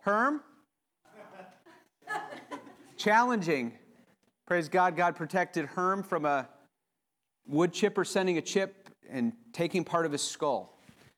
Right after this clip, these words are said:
And he's here. Praise God for God's protection. Uh, how else? What are some other words?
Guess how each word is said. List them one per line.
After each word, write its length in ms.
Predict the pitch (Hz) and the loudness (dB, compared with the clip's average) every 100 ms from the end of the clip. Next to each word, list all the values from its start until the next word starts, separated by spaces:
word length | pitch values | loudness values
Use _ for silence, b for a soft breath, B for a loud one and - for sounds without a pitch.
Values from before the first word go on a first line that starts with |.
| _ _ - | _ _ -10
And 80 | 131 | -8
he's 160 | 123 | -4
here. 200 | 151 147 | -2 -2
Praise 320 | - 143 131 | -2 -4 -4
God 260 | 120 139 139 | 0 0 0
for 260 | - 123 117 - | -4 -4 -6 -4
God's 240 | 131 123 | -4 -4
protection. 640 | - 123 165 175 - 120 95 - _ _ _ b b | -6 -6 -6 -6 -8 -10 -12 -18 _ _ _ b b
Uh, 300 | 170 185 175 - | 4 4 4 -2
how 280 | - 208 226 | 2 6 6
else? 280 | 262 - 233 | 6 2 0
What 160 | 240 | 2
are 80 | 269 | 2
some 180 | 262 254 | 2 2
other 180 | 254 269 | 4 4
words? 500 | 269 302 302 - | 4 2 -2 -10